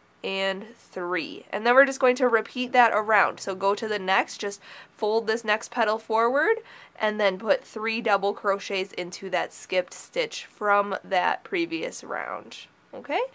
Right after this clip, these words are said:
so I'm just gonna do that all the way around,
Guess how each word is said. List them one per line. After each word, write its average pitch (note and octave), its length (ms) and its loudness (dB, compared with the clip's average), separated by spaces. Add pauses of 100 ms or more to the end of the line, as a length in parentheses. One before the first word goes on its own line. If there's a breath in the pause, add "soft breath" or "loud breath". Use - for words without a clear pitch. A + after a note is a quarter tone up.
(260 loud breath)
so B3 240 4
I'm A#3+ 220 4
just C4 140 0
gonna C4 180 4
do C4 160 -2
that C4 180 6
all B3 220 6
the C4 80 4
way B3+ 180 4
around, A#3+ 400 4